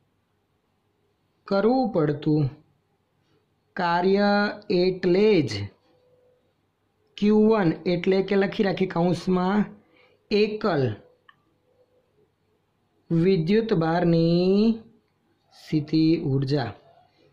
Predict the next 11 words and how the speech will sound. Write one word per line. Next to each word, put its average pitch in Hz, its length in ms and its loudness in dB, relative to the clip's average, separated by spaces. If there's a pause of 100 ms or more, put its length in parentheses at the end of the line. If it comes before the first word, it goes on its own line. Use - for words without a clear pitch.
(140)
ક્યાંથી 208 400 0
લાવવાનો 202 380 0
છે 208 180 -2 (120)
ક્યુ 196 180 2
વન 202 240 2
ને? 202 140 2 (420)
અનંત 190 340 0 (120)
અંતરેથી. 143 640 -2 (1600)
એ 190 100 2
સ્થિતિ 190 440 0
ઉર્જા 196 300 2